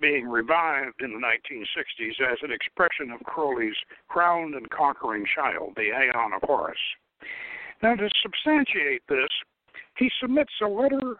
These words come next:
from Crowley to his spiritual heir,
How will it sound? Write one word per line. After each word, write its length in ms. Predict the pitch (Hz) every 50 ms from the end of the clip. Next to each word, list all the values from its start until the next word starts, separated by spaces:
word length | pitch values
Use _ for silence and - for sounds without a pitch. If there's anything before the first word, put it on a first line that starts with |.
| _ _ _
from 220 | - 226 226 208 -
Crowley 680 | - - - 214 202 190 170 156 165 170 160 - - _ _ _ _ _ -
to 120 | - 208 175
his 180 | 175 190 180 - - - -
spiritual 540 | - 247 254 254 233 - - 226 214 - -
heir, 420 | 185 185 165 131 101 92 90 87